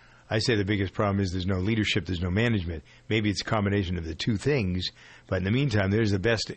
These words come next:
example that's right in front of our eyes. Uh, Congress says, "We, you're doing such a terrible job, we're not gonna give you any more money."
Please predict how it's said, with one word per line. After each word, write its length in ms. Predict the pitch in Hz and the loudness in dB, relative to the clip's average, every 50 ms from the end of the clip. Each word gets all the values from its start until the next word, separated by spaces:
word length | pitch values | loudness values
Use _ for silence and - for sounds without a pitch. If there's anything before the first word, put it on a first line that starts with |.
| - - | -12 -10
example 640 | 127 110 98 87 101 113 127 131 127 95 95 92 95 | -10 -8 -6 -2 0 0 0 0 -2 -4 -4 -4 -4
that's 160 | 92 87 - | -4 -6 -4
right 160 | 110 110 117 | -2 -2 -2
in 60 | 104 | -4
front 220 | 95 - - 117 110 | -4 -4 -2 0 2
of 80 | 101 | 2
our 140 | 95 95 98 | 2 2 4
eyes. 360 | 107 127 131 110 90 87 98 - - - - - - - - - | 4 4 2 2 2 0 -2 -4 -6 -10 -16 -20 -20 -12 -6 -2
Uh, 140 | 101 101 101 | -2 0 0
Congress 420 | - - 135 135 135 123 117 110 - | 0 0 2 2 2 2 2 0 2
says, 220 | - 120 107 95 - - - - - - | 2 2 2 0 -2 -8 -18 -20 -10 -4
"We, 240 | - 123 127 117 104 | 0 0 2 2 0
you're 220 | 101 110 127 147 | 0 0 0 2
doing 240 | 143 143 147 135 120 | 2 2 2 2 2
such 260 | 104 - - 127 101 - | 0 0 0 0 0 0
a 40 | - | 0
terrible 300 | 143 135 127 117 117 107 | 2 2 4 2 2 2
job, 240 | 92 120 120 113 | 2 4 4 4
we're 60 | 117 120 | 4 2
not 80 | 123 | 2
gonna 140 | 113 117 113 | 2 2 2
give 140 | 110 113 110 | 2 2 2
you 80 | 113 | 2
any 100 | 110 107 | 4 4
more 220 | 107 107 107 107 107 | 4 4 4 2 2
money." 300 | 113 110 101 87 - | 2 2 0 -2 -4